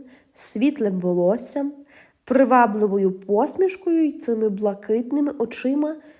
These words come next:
що не одного чоловіка в її молодості закохали. Звісно, що всі ці романи залишилися в далекому минулому. Останній чоловік, якого Юлія Петрівна підпустила до себе після розлучення,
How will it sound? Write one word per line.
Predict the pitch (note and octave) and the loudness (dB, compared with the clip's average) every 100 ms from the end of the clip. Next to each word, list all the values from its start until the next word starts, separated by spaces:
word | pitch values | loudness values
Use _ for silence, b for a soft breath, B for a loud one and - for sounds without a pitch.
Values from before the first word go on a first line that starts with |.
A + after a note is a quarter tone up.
| B | B
що | - - D#4 | -18 -2 2
не | C4+ | 6
одного | B3+ A3 A#3 C4 F4+ | 6 4 2 2 2
чоловіка | F#4 G4 C4+ G3+ F#3 F3 | 0 0 0 -2 -2 -4
в | |
її | F#3+ F#3+ G#3 | -2 -2 -2
молодості | A3 G3 F3+ F#3 - G3+ | 0 0 -2 -4 -8 -6
закохали. | F#3+ G#3 B3+ - F#3+ - - _ _ _ _ _ b b b b b | -6 -4 -6 -6 -10 -12 -20 _ _ _ _ _ b b b b b
Звісно, | A#3+ A#3 D4 - D#4 C4 | -6 2 4 4 4 2
що | B3+ - B3 A#3 | 2 2 4 4
всі | A#3 - D4+ | 2 0 0
ці | F4 C#4 | 2 2
романи | B3 A#3 B3 D4 C4 | 2 2 0 0 0
залишилися | A3+ A3 A3 C4+ C4+ B3+ - B3 B3 B B | 0 -2 -4 -2 -2 -2 -2 -4 -4 B B
в | G#3 | 0
далекому | A#3+ B3 C4+ C4 B3 A#3+ | 4 6 4 2 -2 2
минулому. | A#3+ A#3+ C#4 F#3 - - _ _ _ _ _ _ _ _ - | 2 2 0 -2 -8 -16 _ _ _ _ _ _ _ _ -10
Останній | G#3+ - A3+ A3+ A#3 A3+ | -8 -2 0 2 0 -4
чоловік, | - G#3 G#3 A#3 E4 - B B B - | 0 0 2 0 -2 -4 B B B 0
якого | B3+ C#4+ C4 | 2 4 4
Юлія | C4 A3 E4+ D#4 B3+ | 4 4 4 4 2
Петрівна | B3+ A#3+ A#3+ B3+ C4+ A#3 | 2 -2 0 -2 0 0
підпустила | A3+ - - - A#3 - C4 A3+ F#3+ | 0 -4 -10 -8 -10 0 2 2 0
до | F#3+ | -2
себе | G#3 A3 G#3 F#3+ | -4 0 0 0
після | F#3+ G#3 G3+ - F3 | -4 -6 -6 -4 -2
розлучення, | F#3 F#3 G#3+ E4 - A#3+ F3+ | -2 -4 -2 -2 -4 -8 -8